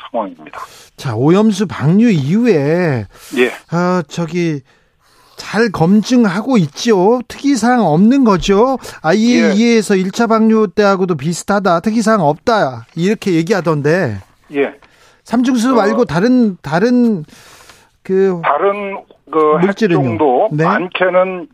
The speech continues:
Speaker 1: 예순두 종이 의심스럽고, 적게는 한 서른 종류를 모니터링을 하고 있는데,
Speaker 2: 네.
Speaker 1: 어, 지금 그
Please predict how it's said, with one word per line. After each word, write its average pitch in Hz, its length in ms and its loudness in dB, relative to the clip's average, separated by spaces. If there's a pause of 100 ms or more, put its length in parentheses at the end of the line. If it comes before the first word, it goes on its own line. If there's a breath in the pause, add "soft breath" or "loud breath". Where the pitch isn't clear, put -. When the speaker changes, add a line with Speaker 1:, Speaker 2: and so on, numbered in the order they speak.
Speaker 1:
예순두 143 720 -4
종이 135 680 2
의심스럽고, 127 1040 -2 (320 loud breath)
적게는 147 600 -2
한 135 200 -2 (100)
서른 190 300 -4
종류를 139 520 0
모니터링을 117 640 -2
하고 131 300 -2
있는데, 101 500 -2
Speaker 2:
네. 190 260 0 (320 loud breath)
Speaker 1:
어, 117 480 -2
지금 151 500 -2 (120)
그 135 340 0